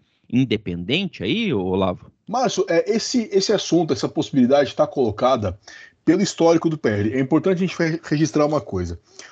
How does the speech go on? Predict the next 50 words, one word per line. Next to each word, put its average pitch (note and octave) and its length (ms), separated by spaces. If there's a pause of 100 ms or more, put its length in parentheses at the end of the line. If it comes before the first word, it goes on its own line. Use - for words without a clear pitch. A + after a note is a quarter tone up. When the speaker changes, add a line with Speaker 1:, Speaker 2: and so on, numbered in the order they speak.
(120)
Speaker 2:
O B2+ 100
P D#3+ 160
L, E3 400
ele, C#3 720
ele C#3 200
virou C#3 220
um D#3+ 60
partido B2+ 420
gigante C#3 540
de A#2+ 80
uma A#2 120
hora C#3+ 200
pra - 120
outra. A#2+ 260
Ele A2+ 80
nunca G#3+ 180
foi G3 100
um F#3+ 60
partido E3+ 260
pequeno, C#3+ 400
era G#2 80
um G2+ 40
partido A2+ 300
médio D3 380 (340)
que - 80
se C#3+ 120
tornou C3+ 280
maior C#3 400
de C3 160
Câmara D3+ 480
e C#3+ 160
também C#3+ 300
do D3 100
Senado. G2 520 (280)
É, - 140
nesse B3+ 340
contexto, D#3 540
o C#3 40
P D3 120
L F#3 140
ele G#3 80
acabou E3 360
brigando D#3 600
na A2 160
sua, A2+ 340
na G#2+ 140
sua, A#2 240
entre G#2+ 140
seus A2 140
filiados, A#2+ 600